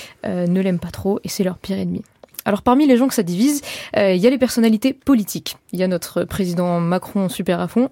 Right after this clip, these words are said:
qui adore l'I A, il ne s'en cache pas. Pour lui, l'I A, c'est the future of the world.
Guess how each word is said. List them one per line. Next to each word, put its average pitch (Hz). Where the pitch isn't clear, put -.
qui -
adore 196
l'I 180
A, 185
il 185
ne 175
s'en 180
cache -
pas. 196
Pour 233
lui, 214
l'I 214
A, 220
c'est 208
the 170
future 226
of 180
the 180
world. 175